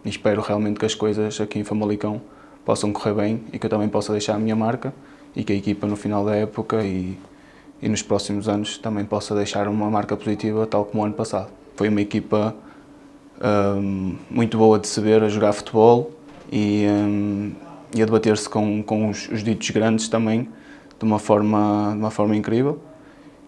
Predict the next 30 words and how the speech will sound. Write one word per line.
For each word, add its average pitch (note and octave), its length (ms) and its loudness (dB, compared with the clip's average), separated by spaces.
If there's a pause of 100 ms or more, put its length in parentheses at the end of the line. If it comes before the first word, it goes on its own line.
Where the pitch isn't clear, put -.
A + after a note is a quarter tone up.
(100)
E, G#2+ 300 4
ahm, G#2 500 4
e A2+ 100 4
este A2+ 220 4
ano, A#2 580 4
eh, - 120 -10 (600)
pronto, A2 380 -2
um - 120 -4
bocadinho A2 300 4
diferente, A2 680 -2
mas, - 880 -6 (640)
mas A2+ 200 0
acredito G#2 520 4
que, G#2+ 500 0
que - 80 -12
tudo A2 280 -2
vá, A2 460 2
vá A2+ 140 -2
melhorar. A#2+ 360 0 (840)
Neste D3+ 240 2
momento D#3+ 200 6
penso A#2+ 180 2
que - 40 -10
estou A#2 140 0
mais A2 160 0
crescido, A#2+ 540 -2 (240)
ahm, G2+ 560 -4 (680)
nível A2 320 2
tático - 640 2 (220)
principalmente. A#2 680 -4